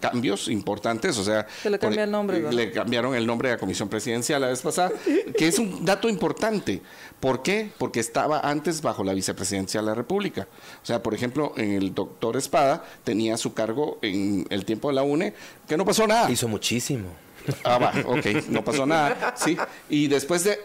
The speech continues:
Speaker 1: o sea, ahora, pero cuando tenías a el presidente Guillermo Castillo, que podía haber sido el que la liderara, porque estaba, era vicepresidencial, qué coincidencia, el presidente Yamatei se la quita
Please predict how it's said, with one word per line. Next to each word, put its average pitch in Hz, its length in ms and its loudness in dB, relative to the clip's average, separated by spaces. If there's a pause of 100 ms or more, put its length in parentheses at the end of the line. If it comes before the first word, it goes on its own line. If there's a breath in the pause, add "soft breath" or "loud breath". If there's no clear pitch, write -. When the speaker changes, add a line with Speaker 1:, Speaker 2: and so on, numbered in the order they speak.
(140)
Speaker 1:
o 139 200 2
sea, 143 120 0
ahora, 131 500 2
pero 120 300 2
cuando 110 340 0
tenías 160 560 2 (240 loud breath)
a 110 400 2
el 113 160 2
presidente 110 460 0
Guillermo 135 260 0
Castillo, 143 440 0 (360)
que 113 120 0
podía 107 420 2
haber 147 180 4
sido 143 240 4
el 90 80 -2
que 98 100 -2
la 92 140 2
liderara, 120 680 4 (380 loud breath)
porque 104 300 0
estaba, 123 400 2
era 131 180 4
vicepresidencial, 127 840 2 (380 loud breath)
qué 220 160 4
coincidencia, 175 840 2 (160)
el 110 120 0
presidente 110 420 0
Yamatei 123 340 0
se 147 120 0
la 165 160 0
quita 175 340 0